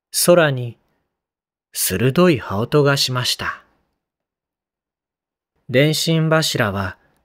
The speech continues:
もう秋になったから、いろいろの鳥が頭の上を渡るけれど、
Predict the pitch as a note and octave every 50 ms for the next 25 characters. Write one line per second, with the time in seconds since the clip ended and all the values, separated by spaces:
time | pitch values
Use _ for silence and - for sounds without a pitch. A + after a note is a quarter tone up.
0 | _ _ _ _ - C3 C3+ C3+ B2+ A2 F#2+ F#2 G#2+ D3 E3 - - G3 F3+ D#3+
1 | C#3+ C3 B2+ B2+ - - - A#2+ - - A2+ G#2+ G#2+ G#2+ G#2+ - - _ _ _
2 | _ _ _ _ _ _ _ _ _ _ _ _ _ - G2 G2 G2+ A2 A#2+ C3
3 | C3+ C#3+ D3 D3 D3 D3 C#3+ D3+ D3 D3 D3 C#3 D3 D3 C#3+ C#3+ - _ _ _
4 | _ _ _ _ _ _ C3+ C#3 C#3+ C#3+ E3+ F3 F#3 F#3 F#3 F#3+ F#3 F#3 F#3 F#3
5 | F#3+ G3 G3+ F3 C#3 A2+ G#2+ - - B2 B2 C3 B2 - B2 G#2 G#2 G2 - G#2
6 | G2 F#2+ -